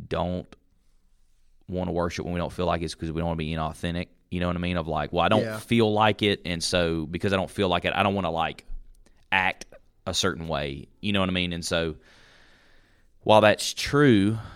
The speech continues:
Speaker 1: um, we don't wanna play or act or,
Speaker 2: Yeah.
Speaker 1: I mean, we wanna be authentic, but I think at some level it's like, "But God's still worthy of my worship." Like, it's, I'm not faking it if I, even in the moments of when I don't feel it, I'm still say, "God, I'm gonna still choose to sing, and I'm still gonna choose to declare who you are,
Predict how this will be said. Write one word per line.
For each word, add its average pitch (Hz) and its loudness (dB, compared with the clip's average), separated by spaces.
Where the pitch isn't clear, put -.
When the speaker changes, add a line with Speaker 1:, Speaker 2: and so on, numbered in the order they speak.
Speaker 1:
um, 90 -2
we 95 0
don't 95 0
wanna 90 -2
play 87 0
or 85 -2
act 85 -6
or, 80 -4
Speaker 2:
Yeah. 113 -2
Speaker 1:
I 92 -6
mean, 95 -2
we 95 0
wanna 101 0
be 92 2
authentic, 80 -4
but 90 -4
I 90 -4
think 92 -2
at 69 -8
some 101 -2
level 87 0
it's - -6
like, 80 -4
"But 80 -10
God's 90 0
still 85 -2
worthy 85 -2
of 80 -4
my 80 -6
worship." 80 -6
Like, 98 2
it's, 95 -4
I'm 104 2
not 110 4
faking 117 4
it 85 -4
if 95 -2
I, 87 2
even 95 -2
in 87 -6
the 82 -6
moments 85 -6
of 78 -8
when 82 -6
I 78 -4
don't 78 -6
feel 87 -2
it, 80 -6
I'm 78 -8
still 82 -4
say, 80 -6
"God, 80 -4
I'm 80 -6
gonna 80 -8
still 82 -4
choose 80 -8
to 76 -14
sing, 78 -8
and 73 -12
I'm 85 -10
still 90 -4
gonna 82 -6
choose 78 -8
to 76 -14
declare 78 -6
who 80 -6
you 76 -6
are, 76 -6